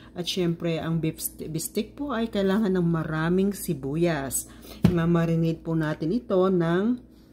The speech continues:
maraming paminta. Kailangan mara-, marami akong ilalagay na paminta. Tapos,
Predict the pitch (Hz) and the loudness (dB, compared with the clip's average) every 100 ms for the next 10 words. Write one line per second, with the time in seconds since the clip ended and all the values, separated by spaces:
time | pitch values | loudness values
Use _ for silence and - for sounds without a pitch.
0 | - - - - 165 160 160 156 - 220 | -20 -20 -20 -10 -4 -2 -2 -2 -2 2
1 | 165 151 - 143 165 262 - - - - | 2 0 -4 -6 -6 -6 -10 -20 -20 -18
2 | - 175 160 156 156 143 160 170 170 170 | -8 -4 -4 -4 -6 -6 -6 -2 0 0
3 | 165 160 175 160 151 156 156 156 147 135 | 0 -2 -2 -2 -2 -4 -4 -6 -4 -6
4 | - 151 156 143 - - - - - - | -6 -8 -8 -10 -18 -20 -20 -20 -20 -20
5 | - - - - - - - - - 180 | -20 -12 -10 -10 -16 -20 -20 -20 -12 -4
6 | 202 233 196 202 247 - - | -4 -4 -2 -2 -4 -10 -16